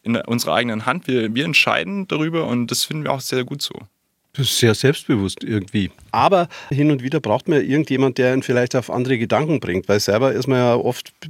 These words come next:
Speaker 2: vielleicht ein bisschen betriebsblind oder in seine eigenen Ideen verliebt. Und wenn man jemand von außen hat, der sagt, „Hey, das ist alles totaler Quatsch, ihr müsst es so machen“,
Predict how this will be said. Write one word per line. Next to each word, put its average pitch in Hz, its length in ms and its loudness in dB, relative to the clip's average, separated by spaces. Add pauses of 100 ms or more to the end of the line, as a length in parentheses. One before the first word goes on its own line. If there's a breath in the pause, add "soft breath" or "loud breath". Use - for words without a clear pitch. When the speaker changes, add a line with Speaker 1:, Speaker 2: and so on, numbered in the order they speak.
Speaker 2:
vielleicht 127 340 2
ein 135 60 0
bisschen 127 260 0
betriebsblind 147 720 0
oder 123 200 4
in 127 100 6
seine 113 240 2
eigenen 123 340 2
Ideen 123 460 0 (320 loud breath)
verliebt. 139 580 2
Und 127 180 2
wenn 135 120 4
man 143 120 6
jemand 135 280 2
von 127 140 -2
außen 151 340 0
hat, 156 200 -2
der 123 140 2
sagt, 127 280 2
„Hey, 127 180 4
das 127 140 -4
ist 117 120 -4
alles 123 220 0
totaler 117 340 0
Quatsch, 110 300 2
ihr 135 60 2
müsst 127 200 2
es 113 120 -2
so 110 120 0
machen“, 147 220 2